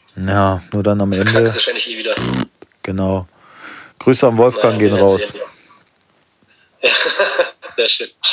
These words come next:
Speaker 2: Äh,
Speaker 1: Soll ich noch mal
Speaker 2: äh,
Speaker 1: beschreiben, wer das,
Speaker 2: äh,
Speaker 1: wer das ist,
Speaker 2: ne?
Speaker 1: Wolfgang? Nee, lieber nicht.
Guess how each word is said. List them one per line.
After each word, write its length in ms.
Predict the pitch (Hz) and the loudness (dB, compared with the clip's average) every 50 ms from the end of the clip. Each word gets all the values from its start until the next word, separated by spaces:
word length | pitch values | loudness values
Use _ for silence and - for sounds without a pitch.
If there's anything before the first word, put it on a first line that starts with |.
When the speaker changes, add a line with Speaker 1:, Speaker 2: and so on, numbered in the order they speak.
| - - - - - - - - - | 2 2 0 0 0 -2 -2 -4 -2
Speaker 2:
Äh, 320 | 185 185 190 202 214 214 208 | -2 0 0 0 0 2 2
Speaker 1:
Soll 160 | 208 143 160 | 4 4 4
ich 80 | 170 143 | 4 4
noch 100 | 185 180 | 2 2
mal 120 | 180 185 | 4 2
Speaker 2:
äh, 20 | 170 | 2
Speaker 1:
beschreiben, 500 | 170 160 - - 131 160 190 202 190 175 | 2 0 0 2 2 2 2 2 2 2
wer 120 | 160 156 | 2 4
das, 220 | 151 147 139 - - | 4 2 0 0 -4
Speaker 2:
äh, 80 | 123 | 0
Speaker 1:
wer 160 | 120 147 160 151 | 2 2 4 4
das 180 | 151 135 - | 4 2 2
ist, 280 | 170 190 190 - - - | 2 2 2 0 -2 -4
Speaker 2:
ne? 80 | - 110 | 0 2
Speaker 1:
Wolfgang? 440 | 120 131 127 - - 135 175 208 180 - _ - | 2 2 2 2 0 0 0 -2 -6 -12 _ -6
Nee, 200 | 107 98 98 98 | -2 0 0 0
lieber 260 | 98 95 90 87 85 | 0 0 -2 -2 -4
nicht. 260 | 80 78 78 - - | -6 -6 -12 -16 -20